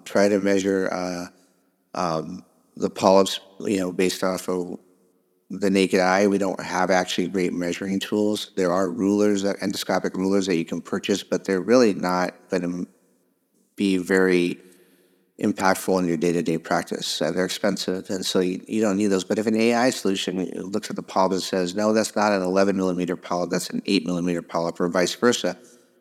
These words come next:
that obviously is gonna affect the outcome. Um, I, what I would love to see is that the entire note, including, um, you know, what you find and what you see gets put in there, and then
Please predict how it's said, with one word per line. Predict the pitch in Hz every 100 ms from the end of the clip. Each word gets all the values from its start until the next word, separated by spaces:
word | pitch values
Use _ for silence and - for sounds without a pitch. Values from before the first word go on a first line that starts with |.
| -
that | 131
obviously | 127 120 117 -
is | 98
gonna | 101 92
affect | - - 92
the | -
outcome. | 87 87 - 71 - _ _ _ _ _ _ _ _
Um, | - 98 90 92
I, | - 131 151 -
what | 123 123
I | 147
would | 165
love | 123 101
to | 95
see | - 104 101
is | 98
that | 104 92
the | 87
entire | 87 - - 123 101
note, | 90 92 101 90 - - _ _
including, | - 98 - - 131 110 92 87 - - _ -
um, | 87 90 85 82 _ _ _ _ _ _ _ _ -
you | 98
know, | 90 85
what | 90 107
you | 107 104
find | - 98 95 95 92 - -
and | 87 87
what | 98 -
you | 90
see | - 107 98 92 90 - _ _ _ -
gets | 98
put | - 113
in | 104
there, | 101 95 -
and | 101
then | 107 101